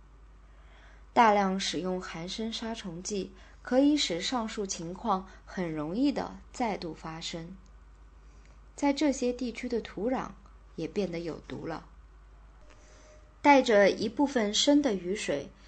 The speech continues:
进入小溪、河流和水库，同样也进入了无边无际的地下水的海洋。在这儿，我们再一次被提醒，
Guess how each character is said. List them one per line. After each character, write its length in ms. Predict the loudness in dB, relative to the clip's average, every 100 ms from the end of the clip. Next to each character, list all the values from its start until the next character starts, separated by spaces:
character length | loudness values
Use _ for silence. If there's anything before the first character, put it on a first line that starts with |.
| -18 -2
进 180 | 0 2
入 120 | 0
小 280 | -2 -2 -2
溪、 420 | -2 -2 -4 -6 -14 -18
河 240 | -4 0
流 380 | 2 2 0 -4 -10
和 160 | -8
水 220 | -4 -6 -6
库， 320 | -2 0 -2 -10 -20 -20 -20 -20 -16
同 260 | -8 -2 0
样 320 | 0 0 -8 -14 -4
也 160 | -4
进 200 | -2 -2
入 180 | -2 -2
了 280 | -4 -6 -10 -12
无 180 | -10 -2
边 300 | 0 0 0
无 120 | -4
际 220 | -6 -6
的 280 | -4 -6 -8 -12 -2
地 160 | -2
下 240 | -2 -6 -8
水 200 | -8 -10
的 100 | -12
海 260 | -12 -12
洋。 340 | -10 -10 -10 -12 -20 -20 -20 -20 -20 -20 -20 -20 -20 -10
在 180 | -2 0
这 160 | 2 2
儿， 280 | 0 -4 -12 -20 -20 -20 -10 0
我 140 | 0
们 380 | 0 -2 -4 -2
再 240 | 2 2
一 100 | 0
次 180 | -4 -8
被 180 | -6 -6
提 260 | -8 -14 -10
醒， 280 | -10 -12